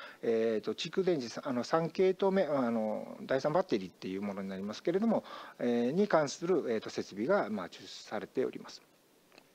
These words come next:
で、四号炉側は、えーと、あの、抽出された設備はございませんでした。なお、あの、えーと、大井三号炉としては確かにですね、えーと、い-、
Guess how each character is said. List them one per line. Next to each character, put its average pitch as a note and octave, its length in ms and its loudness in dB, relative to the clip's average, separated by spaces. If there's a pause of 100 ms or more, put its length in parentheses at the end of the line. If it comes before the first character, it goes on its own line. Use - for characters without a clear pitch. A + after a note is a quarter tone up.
(640)
で、 E3+ 100 6
四 B3+ 200 8
号 C#4+ 160 8
炉 C4 160 10
側 A3+ 260 6
は、 A#3+ 260 8
え B2 40 4
ー A#2+ 40 2
と、 A#2 260 0
あ A2 80 0
の、 G#2 100 0
抽 C3 120 0
出 A#2+ 40 4
さ - 200 0
れ G#2+ 60 2
た G2 140 -2
設 A#2+ 240 -4
備 F3 120 2
は D3 60 4
ご F#2+ 140 -2
ざ G2 100 -2
い F2+ 60 -2
ま E2 80 -6
せ - 120 -10
ん F2 60 -10
で - 80 -14
し - 80 -8
た。 - 120 -16 (1160)
な A3+ 180 6
お、 C#3 140 4
あ B2+ 100 6
の、 B2+ 760 4
え C#3 80 2
ー B2 40 2
と、 C#3+ 260 2
大 C4+ 120 4
井 A3+ 80 4
三 G#3+ 280 8
号 C4+ 220 6
炉 E3 100 6
と C#3 120 2
し - 80 -4
て - 80 4
は - 60 6
確 E3 200 0
か D3 80 0
に G2+ 140 2
で F#2 80 -6
す G2 100 -10
ね、 A#2+ 100 2
え G#2+ 180 0
ー G2+ 40 -4
と、 G#2+ 140 0
い-、 C3 160 -2